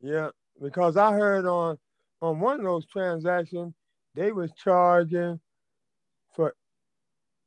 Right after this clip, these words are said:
well, well, I guess that wasn't bad. For each Ethereum was, uh,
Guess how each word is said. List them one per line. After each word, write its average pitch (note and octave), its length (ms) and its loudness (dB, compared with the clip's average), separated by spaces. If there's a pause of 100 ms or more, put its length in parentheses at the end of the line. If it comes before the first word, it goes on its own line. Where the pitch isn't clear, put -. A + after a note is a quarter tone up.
(360)
well, D3 600 -2 (1900)
well, G3+ 120 4
I G3 40 4
guess F#3+ 200 4
that G3 200 6
wasn't C#3 300 2
bad. C#3 340 4
For D3+ 180 -4
each G3+ 240 0 (160)
Ethereum D#3+ 640 0 (320)
was, C#3 320 -4
uh, C#3+ 480 0